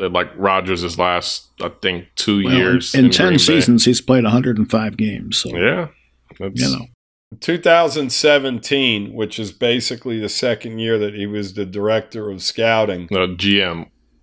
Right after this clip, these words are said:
Speaker 1: twenty seventeen.
Speaker 3: I mean,
Speaker 2: Yep.
Speaker 3: twenty said, uh, yeah, the, the G M in twenty seventeen, which was his second year of drafting. He drafted Charles Harris, Raekwon McMillan,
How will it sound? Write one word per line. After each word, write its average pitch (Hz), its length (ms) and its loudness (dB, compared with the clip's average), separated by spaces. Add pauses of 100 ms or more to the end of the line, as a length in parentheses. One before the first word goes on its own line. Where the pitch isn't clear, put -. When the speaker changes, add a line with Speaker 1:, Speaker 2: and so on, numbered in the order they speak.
Speaker 1:
twenty 95 300 0
seventeen. 90 800 -2
Speaker 3:
I 135 80 4
mean, 120 140 2
Speaker 2:
Yep. 123 100 0
Speaker 3:
twenty 143 320 4
said, 127 340 -2
uh, 123 300 2
yeah, 110 280 0 (180)
the, 127 240 -16
the 113 220 -4
G 120 380 0
M 113 220 0
in 98 120 -6
twenty 127 360 -4
seventeen, 110 880 -2
which 98 220 -8
was 101 160 -8
his 98 160 -8
second 113 480 -4
year 107 180 0
of 90 140 -8
drafting. 101 640 -2 (560)
He 120 100 -4
drafted 127 580 0
Charles 143 420 2
Harris, 110 720 0 (300)
Raekwon 143 600 2
McMillan, 107 720 -2